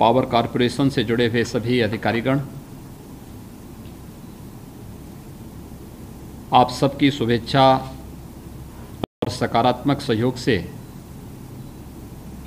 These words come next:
वैश्विक महामारी कोरोना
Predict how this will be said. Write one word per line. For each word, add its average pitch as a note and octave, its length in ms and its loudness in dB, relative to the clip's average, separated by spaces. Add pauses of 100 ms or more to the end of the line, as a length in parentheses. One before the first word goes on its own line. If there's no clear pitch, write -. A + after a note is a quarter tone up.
(1600)
वैश्विक B2+ 460 6
महामारी B2 540 8
कोरोना B2 440 4